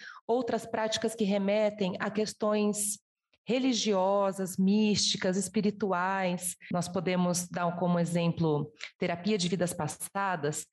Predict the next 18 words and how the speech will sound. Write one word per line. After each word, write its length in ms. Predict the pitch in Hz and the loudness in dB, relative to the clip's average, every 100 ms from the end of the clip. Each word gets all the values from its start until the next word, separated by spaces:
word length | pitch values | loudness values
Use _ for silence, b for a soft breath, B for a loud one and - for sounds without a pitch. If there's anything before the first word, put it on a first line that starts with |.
| B B | B B
não 220 | - 285 320 | -4 -4 0
podem 260 | 233 214 | 0 0
ser 160 | 208 202 | 0 -2
associadas 600 | 196 190 196 185 180 180 | 0 -2 -2 -2 0 -2
à 60 | |
psicologia, 920 | 185 - - 175 165 - 175 196 196 190 | -2 -4 -2 2 2 2 4 4 2 0
nem 240 | 185 202 220 | 0 0 2
tampouco 420 | 214 202 196 196 | 0 0 0 -2
à 20 | |
psicoterapia, 1040 | 196 196 180 180 165 160 180 190 190 196 190 B B B - | -4 -4 -2 -2 -2 -2 2 4 4 2 -2 B B B -4
é, 480 | 175 175 170 170 170 220 | 0 2 2 2 0 -4
porque 560 | 226 - 233 240 - | -4 0 0 0 -2
infringem 880 | 247 247 - _ - - 285 311 233 | 0 0 0 _ -10 -2 0 2 2
o 60 | 240 | 0
próprio 340 | 247 254 254 | 0 -2 -2
código 300 | 262 240 233 | -2 -2 0
de 180 | 214 240 | 0 0
ética, 480 | 190 170 - 180 | 2 0 -2 -4